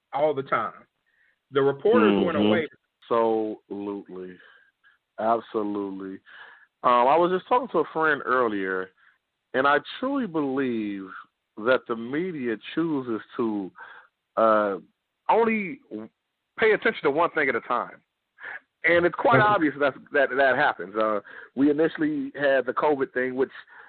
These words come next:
Speaker 2: uh, maximized our television viewing and our, our, our news viewing for, uh, the first month and a half of it. Then as the protest came, we slow, slowly stopped,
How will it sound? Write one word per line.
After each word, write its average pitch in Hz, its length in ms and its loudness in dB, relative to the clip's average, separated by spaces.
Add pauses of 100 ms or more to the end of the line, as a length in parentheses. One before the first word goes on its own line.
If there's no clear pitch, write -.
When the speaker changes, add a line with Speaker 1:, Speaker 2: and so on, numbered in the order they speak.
(200)
Speaker 2:
uh, 120 200 4 (300)
maximized 139 920 0 (460)
our 139 200 0
television 160 560 2
viewing 139 440 0 (260)
and 143 100 2
our, 143 220 4
our, 135 220 4
our 135 220 4
news 151 380 2 (100)
viewing 139 460 0 (400)
for, 131 380 4
uh, 127 460 0
the 127 160 -2
first 170 280 4 (220)
month 147 260 0
and 131 80 0
a 123 40 2
half 139 260 2
of 98 180 -4
it. 90 140 -12 (480)
Then 175 160 2
as 160 100 4
the 143 80 0
protest 180 580 2
came, 120 480 -2
we 135 260 0 (140)
slow, 143 440 2 (100)
slowly 139 420 2 (320)
stopped, - 340 0